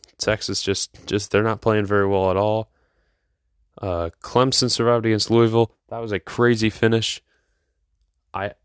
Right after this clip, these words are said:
I just don't understand some of the play calls at the end of the game for Louisville. You know, things were working, things were moving the ball, and then they just could not m-, punch it in. You know, I don't care. Give Clemson, uh,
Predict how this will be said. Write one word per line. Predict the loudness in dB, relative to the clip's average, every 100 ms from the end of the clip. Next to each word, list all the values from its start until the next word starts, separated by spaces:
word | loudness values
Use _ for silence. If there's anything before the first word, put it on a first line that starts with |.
| _ _ _ _ -2
I | -2
just | 0 2
don't | 2 2
understand | -2 -2 0 0 0 -4
some | -2 0
of |
the | 0
play | 2 2
calls | 4 2 2 0
at | -2
the |
end | -2 -2
of |
the | -6
game | -4 -4 -6
for | -8 -6
Louisville. | -4 -4 -4 -4 -4 _ _ _ _ _ _ _ -20 _
You | -6
know, | -4
things | 0 2 2
were | 4
working, | 6 4 4 -2
things | -2 -4 -2
were | 0
moving | 0 0
the | -2
ball, | 2 4 4
and | 2
then | -2 -6 _ _ _
they | -4
just | -4 -6
could | -4 -2
not | 0 -2
m-, | -4 -10
punch | -4 -2 0
it |
in. | 0 0 -8 _ _ _ _ _ _ _
You | -8
know, | -2 -2 0
I | 0
don't | 0 -2
care. | -4 2 4 2 0 -12 _ _ _ _
Give | 2 4 2 -2
Clemson, | 0 0 -2 -4 -6 -6
uh, | -6